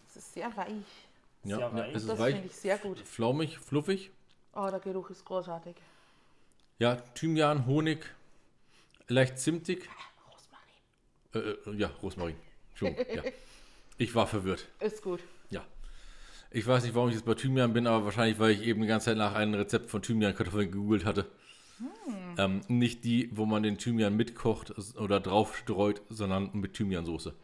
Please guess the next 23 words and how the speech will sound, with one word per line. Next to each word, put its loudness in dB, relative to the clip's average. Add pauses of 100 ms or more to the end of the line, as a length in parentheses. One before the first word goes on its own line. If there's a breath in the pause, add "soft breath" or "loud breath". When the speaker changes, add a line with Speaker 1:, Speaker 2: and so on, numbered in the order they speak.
(320 soft breath)
Speaker 1:
Ah 0
ja, -2 (120)
auch -14
geil. -14 (220)
Na -8
Speaker 2:
Und -6
Speaker 1:
dann. 4
Speaker 2:
wir 6
hatten 0
ja 2
immerhin 2
jetzt 0
Zeit, 2
während 0
es -12
gebacken -8
ist. -12
Und -6
jetzt, -4
äh, -4
teste -6
ich -6
das -8